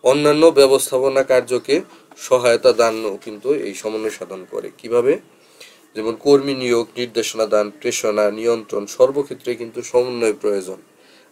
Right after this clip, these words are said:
আর এই সমন্বয় ব্যবস্থা থাকলে কিন্তু সব ক্ষেত্রেই কিন্তু সুষ্ঠু অবস্থা বিরাজ করে। দক্ষতা বৃদ্ধি ঘটায়।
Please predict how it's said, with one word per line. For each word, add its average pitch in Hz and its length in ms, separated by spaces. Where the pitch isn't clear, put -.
আর 104 60
এই 104 60
সমন্বয় 143 480
ব্যবস্থা 123 360
থাকলে 117 300
কিন্তু 123 360
সব 131 280
ক্ষেত্রেই 135 400
কিন্তু 143 260
সুষ্ঠু - 400
অবস্থা 101 360
বিরাজ 95 380
করে। - 220
দক্ষতা 127 460
বৃদ্ধি 117 380
ঘটায়। - 340